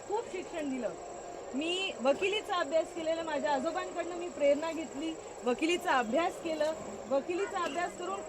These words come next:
कधीतरी कुठेतरी आयुष्यात मी कायदा शिकत होते. आज मी त्या सभागृहात बसून कायदा बनवण्याचा सुद्धा माझा हा पूर्ण प्रवास अतिशय सुंदर झालेला आहे.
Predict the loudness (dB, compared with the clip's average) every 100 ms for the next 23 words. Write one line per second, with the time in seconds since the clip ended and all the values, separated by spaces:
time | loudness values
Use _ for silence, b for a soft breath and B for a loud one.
0 | 0 2 2 2 -2 -2 -6 -12 -10 -2
1 | -2 -2 -2 0 0 0 -6 -6 -4 -4
2 | -4 -6 -12 -10 -10 -8 4 6 10 8
3 | 6 0 0 0 0 -4 -10 -12 -10 -6
4 | -2 0 -2 -4 -4 -4 -2 2 2 6
5 | 4 4 4 2 0 -4 -6 -6 -2 0
6 | 2 2 0 0 2 2 0 -4 -6 -2
7 | -2 0 0 2 6 8 8 6 6 8
8 | 8 8 8 8 8 4 6 8 8 6
9 | 6 4 4 4 2 4 4 4 4 4
10 | 6 4 8 8 6 4 4 4 2 0
11 | 0 0 -2 -4 -6